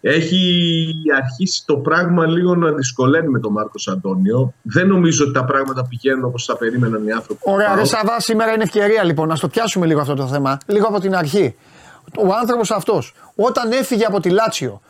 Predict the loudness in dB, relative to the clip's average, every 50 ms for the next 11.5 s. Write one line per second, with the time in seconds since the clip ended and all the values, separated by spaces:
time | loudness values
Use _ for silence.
0 | _ -20 -20 -20 _ _ 0 2 2 2 0 0 0 0 2 2 2 2 2 2
1 | 0 0 -2 -6 -12 _ _ _ _ _ _ _ _ _ _ _ _ _ _ _
2 | 0 2 2 2 2 2 2 2 2 0 2 2 0 0 0 -2 -4 -4 -6 -8
3 | _ _ _ _ _ _ _ _ _ _ _ -2 -2 0 0 0 0 0 0 0
4 | -2 0 0 0 0 0 0 -2 -2 -2 -2 -2 -4 -4 -4 -2 -4 -2 -2 -4
5 | -6 -6 -8 -8 -2 0 0 0 0 -2 -2 -4 -6 -6 -6 -8 -6 -6 -4 -4
6 | -2 -2 -4 -4 -2 0 0 0 0 -2 -6 -10 -14 _ _ _ _ _ _ _
7 | _ _ _ _ -4 -2 0 2 2 2 0 0 0 -2 -2 -4 -4 -2 -2 -2
8 | 0 -2 -4 -2 -2 -2 -2 -2 -2 -6 -6 -4 0 0 0 2 0 -2 -4 -8
9 | -12 -20 _ -2 0 2 2 2 0 -2 -6 -10 -12 -10 -10 -10 -10 -8 -10 -10
10 | -12 _ _ _ _ 0 2 2 2 2 0 -4 -6 -12 -6 -4 -4 -2 0 0
11 | 0 2 2 0 2 2 2 0 0